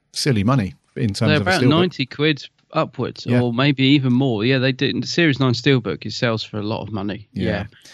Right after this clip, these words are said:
Speaker 2: Yeah. Um, which is just, yeah, crazy.
Speaker 1: Yeah. So that, that would be the thing for me, is if I didn't get it,
Speaker 2: Mm.
Speaker 1: it'd be very difficult to then get it later. If, you know, I, I could do it, but it'd mean,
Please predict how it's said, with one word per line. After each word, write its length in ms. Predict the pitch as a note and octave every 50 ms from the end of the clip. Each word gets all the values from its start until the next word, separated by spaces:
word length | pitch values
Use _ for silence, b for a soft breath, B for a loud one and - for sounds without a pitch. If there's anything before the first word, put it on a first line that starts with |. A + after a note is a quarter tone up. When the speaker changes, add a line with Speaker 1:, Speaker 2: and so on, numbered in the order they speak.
| B B -
Speaker 2:
Yeah. 120 | A#2+ A#2+
Um, 80 | G#2+ G#2+
which 160 | C3 C3 -
is 120 | D3 C#3+ -
just, 420 | - D#3+ - - - - - - _ - - - _ -
yeah, 280 | B2 B2+ A2 F#2 G2+ - - _
crazy. 400 | - - C3 A#2+ A#2+ A2 G2 G2 - - _ _
Speaker 1:
Yeah. 160 | - A#2 G#2 - _ _ _
So 160 | - - A#2
that, 240 | A#2 C3+ B2 - -
that 140 | - - B2
would 100 | B2+ -
be 120 | B2 A#2+
the 80 | A2 G2+
thing 200 | - A2+ G2+ G2+
for 140 | - - G2
me, 160 | F#2+ G2 F#2+
is 160 | F#2 F2+ -
if 100 | - -
I 60 | A2+
didn't 280 | G#2+ - A#2+ G#2+ A#2+ A2+
get 180 | A2 G#2+ G2 F2+
it, 140 | F2+ - -
Speaker 2:
Mm. 120 | G#2+ G#2 B B B -
Speaker 1:
it'd 120 | - A#2 F#2+
be 80 | A2
very 240 | G2 G#2+ G#2 G2 F#2+
difficult 560 | - G2 - - G#2+ - - G#2+ G#2+ - - -
to 100 | - G#2+
then 280 | G2+ G2+ F#2+ G2 F#2+ - _ -
get 160 | - G#2+ G2
it 100 | G2 -
later. 400 | G#2 G2 F#2+ F2 - F#2+ - - _ b b b b b b b b
If, 180 | - A#2+ - - -
you 100 | A#2+ A2
know, 300 | F#2+ F#2 G#2 A#2+ A#2+ C3+
I, 60 | B2+
I 20 |
could 240 | A#2 - - C#3 C#3
do 160 | - A#2+ G2+
it, 120 | G2 A2+ -
but 120 | - -
it'd 160 | - G#2 F#2+
mean, 260 | A2+ G#2+ G2+ F#2+ F#2